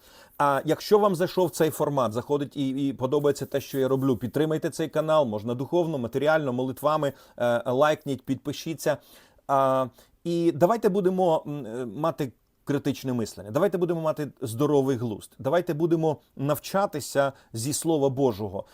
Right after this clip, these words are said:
Е, я хотів прочитати вам ще там, що це друга заповідь, яка, ем, що малювання всіх цих, е, образів конкретно Бога всуперечить другій заповіді, але я думаю, що ви самі знайдете це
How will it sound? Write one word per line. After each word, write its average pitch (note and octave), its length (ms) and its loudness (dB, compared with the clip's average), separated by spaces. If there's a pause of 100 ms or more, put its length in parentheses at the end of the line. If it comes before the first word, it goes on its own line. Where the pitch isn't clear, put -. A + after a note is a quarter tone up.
(160)
Е, C3 340 -2 (580)
я E3+ 360 2
хотів D#3+ 340 -4
прочитати F3+ 580 -2
вам D3 180 0
ще C#3+ 160 -6
там, C#3 340 0
що B2+ 180 -6
це B2+ 180 -2
друга A#2+ 440 -2
заповідь, D#3 580 0
яка, C3 420 0 (280)
ем, A2+ 300 -2
що - 180 -10
малювання C3 640 2
всіх - 300 -10
цих, - 240 -10
е, B2+ 140 -2
образів B2 720 2 (140)
конкретно C3+ 540 0
Бога A#2 320 2
всуперечить A#2+ 580 -4
другій C3 200 -2
заповіді, D3 460 -2 (300)
але E3 180 2
я D3+ 60 0
думаю, C#3+ 200 -2
що B2+ 140 -4
ви B2 100 0
самі A#2+ 260 -4
знайдете A#2 420 -2
це G2+ 240 -4